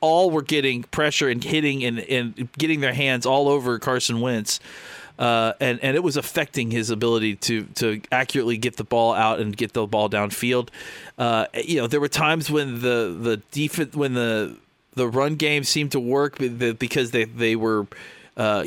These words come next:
getting hats on hats. Cowboys missed a couple tackles behind the line of scrimmage at times early on, which, which gave, uh, the Eagles a little bit of, of life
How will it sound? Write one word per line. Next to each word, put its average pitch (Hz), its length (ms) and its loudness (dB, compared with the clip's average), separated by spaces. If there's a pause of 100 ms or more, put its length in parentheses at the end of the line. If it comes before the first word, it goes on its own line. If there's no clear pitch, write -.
getting 139 280 0
hats 135 260 2
on 127 80 0
hats. 139 320 0
Cowboys 131 420 0
missed 135 220 0
a - 40 0
couple 139 280 -2
tackles 135 560 0
behind 131 380 -2
the 120 40 0
line 123 160 2
of 117 80 -2
scrimmage 147 440 -2
at 131 80 -2
times 131 320 -2
early 139 340 2
on, 139 340 2
which, 127 220 0
which - 340 0 (120)
gave, 120 400 0 (400)
uh, 117 180 2
the 113 180 -2
Eagles 131 360 2
a 123 60 0
little 123 220 2
bit 123 140 0
of, 110 240 -2
of 113 260 -2
life 120 400 0